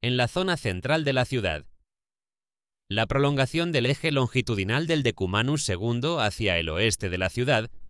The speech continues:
fuera de esta, genera el tramo inicial de una calzada que enlazaba Confluenta con Cauca, al norte.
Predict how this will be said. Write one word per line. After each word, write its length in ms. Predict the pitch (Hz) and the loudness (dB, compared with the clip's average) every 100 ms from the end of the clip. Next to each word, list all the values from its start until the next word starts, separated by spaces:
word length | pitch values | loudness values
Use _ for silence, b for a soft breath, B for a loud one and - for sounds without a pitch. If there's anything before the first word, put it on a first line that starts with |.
| - | -18
fuera 340 | - - 202 120 | -6 2 2 2
de 180 | 92 110 | 2 0
esta, 360 | - 87 85 - - - _ | 0 -2 -4 -8 -14 -16 _
genera 340 | - 165 214 | -4 -2 2
el 140 | 185 127 | 0 0
tramo 300 | 175 180 160 | -2 0 2
inicial 460 | 127 95 123 131 | 2 0 2 2
de 120 | 123 107 | 2 2
una 220 | 147 135 | 2 2
calzada 580 | 110 90 - 127 120 127 | 0 -2 0 0 2 0
que 200 | - 127 | 0 0
enlazaba 540 | 107 104 - 160 156 | 2 0 2 2 2
Confluenta 800 | - 127 113 101 95 117 120 123 | 2 0 2 0 2 2 2 0
con 220 | 120 113 | 0 -2
Cauca, 520 | - 117 87 85 73 - - - | 2 2 2 -4 -6 -8 -14 -6
al 200 | 120 117 | 0 2
norte. 500 | 117 117 - 80 65 | 4 2 0 -6 -8